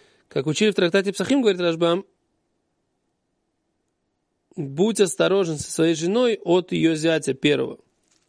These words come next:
Это одна вариа-, один вариант. Второй вариант — проблема из-за имущества. Говорит, Рашбам, есть проблемы и с этим, и с этим. То есть какие-то имущественные проблемы.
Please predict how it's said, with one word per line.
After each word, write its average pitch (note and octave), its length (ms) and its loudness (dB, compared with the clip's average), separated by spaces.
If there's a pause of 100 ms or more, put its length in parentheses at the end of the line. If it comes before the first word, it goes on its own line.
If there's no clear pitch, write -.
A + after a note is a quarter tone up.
(3750)
Это D3+ 260 2
одна C3 300 0
вариа-, A2+ 240 -2
один C#3+ 220 -2
вариант. E3+ 280 0 (220)
Второй D#3+ 500 0
вариант — G#3 320 0
проблема G3 640 0 (1120)
из-за F3+ 280 2
имущества. F#3 540 -4 (1700)
Говорит, G#3+ 180 0
Рашбам, G3+ 240 2
есть F#3+ 220 2
проблемы F3 320 2
и - 20 -2
с D3 60 -4
этим, E3+ 220 0
и D3+ 40 -2
с - 80 -6
этим. C#3+ 260 -4
То - 60 -16
есть F#3+ 80 -14
какие-то D#3 260 -2
имущественные E3+ 380 0
проблемы. B2+ 400 -2